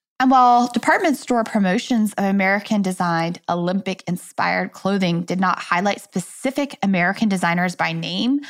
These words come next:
but rather company, it was an important step in revealing the potential of translating Olympic pride into marketable, wearable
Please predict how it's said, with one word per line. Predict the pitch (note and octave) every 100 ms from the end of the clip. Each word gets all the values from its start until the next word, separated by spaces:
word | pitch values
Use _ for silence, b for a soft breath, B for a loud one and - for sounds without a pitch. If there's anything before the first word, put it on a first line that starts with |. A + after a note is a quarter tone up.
| B
but | -
rather | F#3+ F3
company, | E3+ - F#3+ B3 C#4 E4+ E4+ B B C#4+
it | C#4 A#3+
was | B3+ D4+
an | C#4+
important | G3+ - G#3 F#3+
step | - - G3 D#3+ -
in | G#3
revealing | F#3+ F#3+ F#3+ F#3
the | F3
potential | - F3+ - G#4+ - E3 D3
of | G3
translating | - - B3+ C#4+ C#4 A3 G#3 G3+
Olympic | F#3+ F#3+ F3+ F#3
pride | _ F#3 E3+ E3 E3 -
into | - F4 F#4 - A#3+
marketable, | A3 F#3 F3+ G#3 A3+ C#4+ D#4+ - B B
wearable | F#3 F#3+ F#3 F#3+ F3+